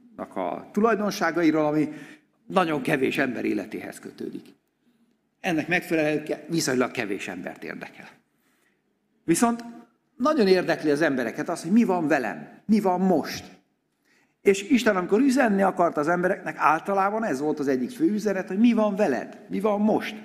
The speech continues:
És a profétáknak a <clears throat> szolgálata az nagyon sokban a, sokszor arról szólt, hogy hát vedd már észre magad. És elmondja, hogy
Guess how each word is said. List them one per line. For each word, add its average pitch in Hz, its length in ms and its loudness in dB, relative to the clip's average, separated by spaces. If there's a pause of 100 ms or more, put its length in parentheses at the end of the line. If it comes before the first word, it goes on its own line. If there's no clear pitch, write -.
(380)
És - 120 -4
a 196 100 2
profétáknak 202 800 2
a 147 300 0 (140)
<clears throat> 220 420 4
szolgálata 208 500 2
az 208 80 2
nagyon 226 260 2
sokban 175 400 0
a, 156 280 -2 (300)
sokszor 208 400 0
arról 139 300 2
szólt, 202 260 2
hogy 208 180 0 (640)
hát 131 220 -4
vedd 254 180 2
már 151 240 2
észre 143 300 -2
magad. 143 420 -2 (1300)
És - 120 -2
elmondja, 202 540 4
hogy 175 240 0